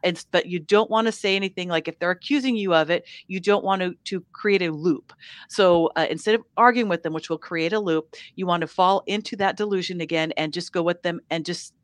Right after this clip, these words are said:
walk it through to the end. So, um, ic-, in the case of the wallet, you know, finding how much, what was stolen, when did they first notice it was missing, uh, what actions you'd like to take. You can even talk about filing a, a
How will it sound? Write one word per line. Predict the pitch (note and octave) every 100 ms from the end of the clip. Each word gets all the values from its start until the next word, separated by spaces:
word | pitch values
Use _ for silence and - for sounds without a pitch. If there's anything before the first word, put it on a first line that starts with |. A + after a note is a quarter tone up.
| _ -
walk | F3 F3+
it | -
through | G3
to | F#3+ F#3
the | F#3
end. | D#3 C#3+
So, | - D3+ - - - -
um, | D3+ D3 C#3+ C#3 - _ _ _ -
ic-, | E3+ -
in | F3+ F3+
the | E3+
case | G3 G3+
of |
the | G#3
wallet, | F#3 E3 D#3+ -
you |
know, | E3 D#3
finding | E3 D#3+ D#3+
how | E3
much, | E3+ F3 -
what | E3
was | F#3 F#3+
stolen, | - F3 D#3+ E3 D#3 E3 - -
when | D#3 F3
did | E3+
they | F3+ F3+
first | F3+ E3+
notice | F3 E3+ G3
it |
was | F#3+ F#3
missing, | F3+ E3+ - E3 D3+ D#3+ - - -
uh, | D#3+ D3+
what | D3+ F#3 -
actions | E3+ - G3 E3+
you'd | E3
like | E3+ E3+ -
to |
take. | F#3 F#3 E3+ E3+ - - -
You | G3
can | G#3
even | E3+ F3+
talk | F3 F3+ -
about | F#3 -
filing | - D#3+ E3 E3 E3
a, | -
a | D#3